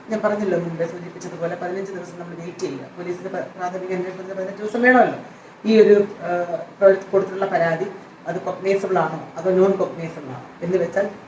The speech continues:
പോലീസ് നേരിട്ട് കേസ് എടുക്കാവുന്നതാണോ അതോ കോടതിയിൽ പോകേണ്ടതാണോ എന്നുള്ള ഒരു അന്വേഷണമാണ് ഈ പതിനഞ്ച് ദിവസത്തിനുള്ളിൽ നടക്കുന്നത്. അപ്പൊ അതിന്റെ ഒരു ഉത്തരം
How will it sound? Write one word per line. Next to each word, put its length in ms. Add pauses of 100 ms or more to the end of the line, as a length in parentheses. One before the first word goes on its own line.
(220)
പോലീസ് 320
നേരിട്ട് 440
കേസ് 140
എടുക്കാവുന്നതാണോ 680 (400)
അതോ 220
കോടതിയിൽ 380
പോകേണ്ടതാണോ 640
എന്നുള്ള 320
ഒരു 100
അന്വേഷണമാണ് 520
ഈ 40
പതിനഞ്ച് 340
ദിവസത്തിനുള്ളിൽ 460
നടക്കുന്നത്. 460 (400)
അപ്പൊ 140
അതിന്റെ 380
ഒരു 160
ഉത്തരം 560